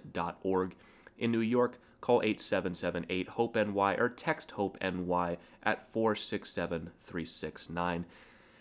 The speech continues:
In Kansas, call one eight hundred five two two four seven zero zero on behalf of the Boot Hill Casino and Resort.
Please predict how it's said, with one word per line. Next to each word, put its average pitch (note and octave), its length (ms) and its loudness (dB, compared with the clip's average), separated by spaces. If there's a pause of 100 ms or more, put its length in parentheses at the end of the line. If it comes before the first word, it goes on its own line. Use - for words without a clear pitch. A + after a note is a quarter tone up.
In D3 200 4
Kansas, D3 400 0
call C#3 260 2
one C#3 180 2
eight B2 120 0
hundred B2 360 -2
five A#2+ 320 4
two A2+ 160 0
two A2 380 -2
four F3 240 2
seven F#2 420 0
zero E2+ 320 -2
zero F2 400 0 (300)
on A2+ 160 4
behalf F2 320 -2
of - 40 -18
the F#2 80 -4
Boot F2 200 -2
Hill F2 120 -4
Casino G2 380 -4
and F2+ 180 -4
Resort. F2+ 540 0